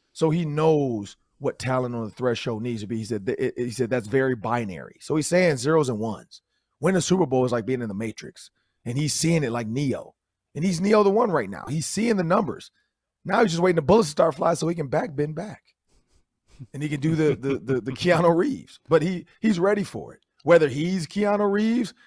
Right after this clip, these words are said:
or he's, uh, uh, what's his name? Lord, no, he'd probably be Lawrence Fishburne, and, uh, Kevin O'Connell is gonna be Keanu Reeves.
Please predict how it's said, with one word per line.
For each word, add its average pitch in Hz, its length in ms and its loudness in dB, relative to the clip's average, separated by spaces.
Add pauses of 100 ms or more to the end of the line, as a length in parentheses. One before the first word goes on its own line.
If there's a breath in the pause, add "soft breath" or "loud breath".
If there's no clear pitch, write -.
(100)
or 135 100 -2
he's, 160 360 -2
uh, 160 480 6
uh, 135 480 2
what's 139 160 0
his 135 100 -8
name? 127 160 -2
Lord, 151 240 4
no, 147 80 0
he'd 170 160 0
probably 170 420 2
be 123 160 -4
Lawrence 139 300 0
Fishburne, 107 600 -2 (540)
and, 131 140 -4
uh, 117 160 -2
Kevin 135 260 -2
O'Connell 123 440 -4
is 98 60 -8
gonna 107 120 -6
be 101 100 -6
Keanu 98 400 -8
Reeves. 78 380 -12